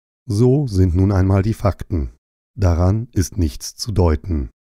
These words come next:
Die Bundeswehr verfügt weder über genügend Munition noch über die funktionierenden Hauptwaffensysteme in ausreichender Zahl, um auch nur ihrem Grundauftrag nachzukommen, und der lautet schlicht, unsere Heimat zu verteidigen.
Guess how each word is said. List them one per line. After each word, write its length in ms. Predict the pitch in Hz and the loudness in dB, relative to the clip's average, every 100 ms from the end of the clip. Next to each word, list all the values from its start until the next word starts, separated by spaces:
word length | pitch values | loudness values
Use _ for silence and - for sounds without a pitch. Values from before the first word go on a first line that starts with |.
| _ _ _ _ _ - | _ _ _ _ _ -4
Die 260 | 95 76 | -2 -2
Bundeswehr 480 | 73 110 139 - 135 | 0 2 2 0 0
verfügt 540 | - 127 - 139 - 101 | 0 -2 2 0 0 2
weder 320 | 98 95 87 | 4 4 4
über 300 | 90 80 78 | 2 2 2
genügend 380 | 80 80 82 73 | 2 0 0 0
Munition 640 | 80 76 - 104 95 95 - - | 0 -2 0 2 2 0 -4 -8
noch 200 | - 113 | -4 -2
über 200 | - 101 | 0 0
die 100 | 92 | 0
funktionierenden 840 | 85 107 85 - 80 87 92 82 71 | 0 0 0 -2 0 2 0 -2 0
Hauptwaffensysteme 1040 | 87 101 95 92 98 85 - 98 95 95 95 | 0 0 0 0 0 -2 -2 0 2 2 0
in 220 | 80 78 | -2 -2
ausreichender 680 | 92 92 - 92 - 95 95 | 0 -2 0 -2 0 -2 -2
Zahl, 440 | - 98 98 95 - - | -2 0 2 0 -4 -2
um 200 | 120 - | 0 2
auch 280 | 104 95 | -2 0
nur 320 | 110 120 113 - | 2 2 2 2
ihrem 340 | 92 82 80 | 0 0 -2
Grundauftrag 800 | 85 117 120 95 - - 92 - | 2 0 2 -2 0 0 0 0
nachzukommen, 800 | 98 92 - 98 - 98 101 92 - - | 0 0 0 -2 0 2 0 -2 -8 -10
und 340 | 90 73 - | -6 -6 -4
der 160 | 104 101 | 0 2
lautet 400 | 92 92 - 87 | 2 2 0 -4
schlicht, 400 | - 117 113 - - - | -2 -2 -2 -8 -16 -4
unsere 400 | 92 78 80 67 | -2 0 -2 0
Heimat 360 | 87 87 85 - | 0 2 0 -2
zu 100 | 113 | -4
verteidigen. 680 | 104 - 87 82 80 76 | -2 0 2 2 0 -4